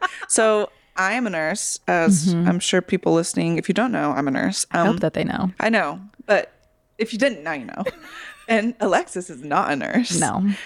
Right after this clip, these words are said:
Speaker 1: So tell us what you do for a
Speaker 2: Okay.
Speaker 1: living.
Speaker 2: Um, so <laughs> I am in marketing, and I'm currently between jobs. It's a really tough market out there right now, which is really unfortunate.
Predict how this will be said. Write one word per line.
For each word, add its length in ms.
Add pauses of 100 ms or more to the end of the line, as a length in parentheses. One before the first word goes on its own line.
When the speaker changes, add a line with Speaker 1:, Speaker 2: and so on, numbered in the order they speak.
Speaker 1:
So 540 (180)
tell 380
us 540
what 140
you 80
do 200 (180)
for 80
a 0
Speaker 2:
Okay. 80
Speaker 1:
living. 300
Speaker 2:
Um, 480
so 480 (340)
<laughs> 340
I 760 (500)
am 140
in 80
marketing, 440 (220)
and 760 (120)
I'm 120
currently 340
between 340
jobs. 500
It's 140
a 40
really 420
tough 280
market 220
out 140
there 120
right 160
now, 300 (340)
which 140
is 120
really 200
unfortunate. 600